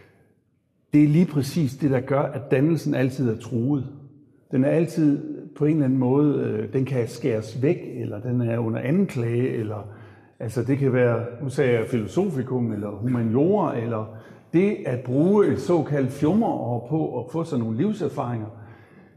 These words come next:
det er truet, ikke? Det bliver gjort til fjumreår. Eller på den måde, det er fordi, den har det der,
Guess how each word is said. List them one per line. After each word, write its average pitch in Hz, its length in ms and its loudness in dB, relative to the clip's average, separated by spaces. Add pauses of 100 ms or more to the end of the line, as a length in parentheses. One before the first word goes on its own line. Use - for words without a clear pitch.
(140)
det 190 80 4
er 175 40 4
truet, 196 560 4 (240)
ikke? 131 160 -6 (100)
Det 156 80 -2
bliver 160 160 2
gjort 220 300 0
til 135 120 -6
fjumreår. 120 600 -2
Eller 120 200 -2 (300)
på 165 100 2
den 202 100 4
måde, 196 160 2
det 202 100 -4
er 202 40 -2
fordi, 214 260 0
den 180 120 -2
har 180 240 0
det 190 100 -2
der, 170 160 0